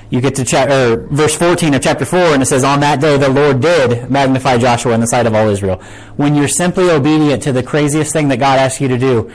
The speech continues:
to jump on an airplane and fly to Mexico, not for vacation, but to minister to the people in Oaxaca, to, you know, get into the ministry with the, the Kingdom Seekers, whatever it is, right? We've been talking the last couple weeks about, you know, crossing that proverbial Jordan River in your life, whatever it is that's just, like, that next big thing.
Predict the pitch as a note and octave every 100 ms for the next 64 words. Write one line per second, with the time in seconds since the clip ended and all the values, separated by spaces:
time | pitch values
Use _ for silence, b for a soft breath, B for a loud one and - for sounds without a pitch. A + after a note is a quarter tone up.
0 | B B B - A#2+ C#3 C#3+ C#3+ C3+ C3+
1 | D3 B2+ A#2 A#2 C3+ B2 C3 C3 C#3 C#3+
2 | B2 A2+ C3 C3 C#3 C3 B2+ C#3 - A#2+
3 | A#2+ A#2 B2+ A#2 C3+ B2 B2+ A#2 C#3 B2
4 | A#2 B B - C3+ D#3 C#3+ C3+ B2 B2
5 | C#3+ - G2+ B B B - C#3+ B2 A#2+
6 | C#3 B2 B2 B B B - - - D#3+
7 | D#3 D3 C#3+ C#3+ C#3+ C#3+ C#3 B2+ C3 B2
8 | C3+ B2+ D3 C3 B2+ B2 A#2+ D3+ E3+ E3+
9 | E3 C3+ D#3 C3 A2+ C3+ B2+ C3+ A#2+ B2+
10 | C#3 C#3+ C#3 B2+ C3+ - D3 B2+ C#3 -
11 | B2 A#2+ A2+ B B - B2+ A#2+ C#3+ C3+
12 | D3+ C3 C3 A#2+ - C#3 B2 C3 C3 C3
13 | A2+ A2 A2 C3+ C#3 B2 B2 C3+ C3 C3
14 | A#2+ A2+ B2 B2 A#2 C3 C3 B2+ B2+ B2+
15 | A2+ A#2 - A#2+ - A2+ B2+ A#2 A#2 C3+
16 | - A#2+ C#3 A#2 - C#3 B2 G2+ G#2